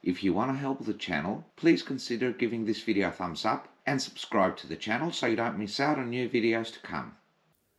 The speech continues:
In today's video, I'm gonna be showing you how you can transfer photos, videos or files from your iPad to an external hard drive. Over here I've got the iPad Pro twelve point nine inch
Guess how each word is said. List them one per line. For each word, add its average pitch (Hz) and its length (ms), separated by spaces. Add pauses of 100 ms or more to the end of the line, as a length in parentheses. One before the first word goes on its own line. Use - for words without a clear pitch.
(500)
In 123 100
today's 127 400
video, 73 480 (380)
I'm 101 80
gonna 98 180
be 87 140
showing 76 400
you 117 180
how 120 200
you 123 120
can 98 180
transfer 98 480
photos, 80 760
videos 139 600
or 139 200
files 85 560 (480)
from 170 180
your 143 160
iPad 101 440
to - 180
an 123 80
external 104 480
hard 90 300
drive. 50 360 (1080)
Over 151 200
here 135 360
I've 95 200
got - 180
the 95 80
iPad 110 480
Pro 92 280
twelve - 380
point 98 240
nine 82 280
inch 92 340